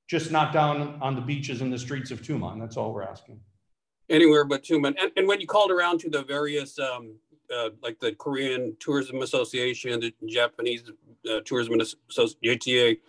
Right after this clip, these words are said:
Speaker 2: um, they all share those, uh, those same sentiments?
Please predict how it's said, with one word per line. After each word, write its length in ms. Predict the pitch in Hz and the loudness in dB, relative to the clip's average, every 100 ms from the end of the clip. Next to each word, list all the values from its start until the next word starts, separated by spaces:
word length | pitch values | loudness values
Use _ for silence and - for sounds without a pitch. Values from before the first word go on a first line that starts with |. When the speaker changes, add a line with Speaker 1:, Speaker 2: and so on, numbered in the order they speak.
| - - - | -20 -14 2
Speaker 2:
um, 140 | 135 | 6
they 80 | 143 | 8
all 160 | 143 131 | 8 6
share 460 | - 156 147 143 | 2 0 2 2
those, 420 | 139 135 - - 143 | -4 -8 -8 -10 -8
uh, 120 | 117 - 113 117 104 | -8 -8 -12 -10 -6
those 220 | 127 120 | -4 -2
same 180 | 135 127 | 0 0
sentiments? 480 | 127 131 131 131 | 0 0 -2 -6